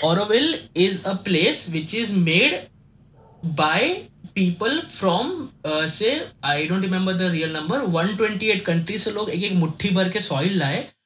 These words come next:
उन्होंने उस सॉइल को जाके Auroville के एक जगह में रखा और फिर उस कंट्री को बनाया, अ, इस जगह को बनाया Auroville, which knows no religion, no nationality, no language, nothing। Everyone is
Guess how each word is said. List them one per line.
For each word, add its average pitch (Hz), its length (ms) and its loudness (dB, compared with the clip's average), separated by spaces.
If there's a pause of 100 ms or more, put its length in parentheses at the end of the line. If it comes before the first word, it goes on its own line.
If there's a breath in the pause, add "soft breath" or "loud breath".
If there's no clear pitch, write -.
(140)
उन्होंने 165 280 0
उस 190 320 0
सॉइल 165 300 0
को 190 100 -2
जाके 180 220 0
Auroville 170 520 0
के 185 220 2
एक 165 60 0
जगह 147 300 -2
में 170 140 0
रखा 143 280 -6
और 170 320 -2
फिर 226 260 -4
उस 175 460 -4
कंट्री 165 360 -2
को 190 140 -2
बनाया, 160 340 -2
अ, 147 360 -6
इस 170 180 2
जगह 151 260 0
को 185 100 -2
बनाया 147 300 -2
Auroville, 160 420 -4
which 175 280 -2
knows 180 220 0
no 175 300 0
religion, 185 540 2
no 151 160 -2
nationality, 170 680 0 (540 loud breath)
no 190 120 4
language, 202 480 2 (260)
nothing। 151 320 -2 (440)
Everyone 180 380 0
is 220 100 -2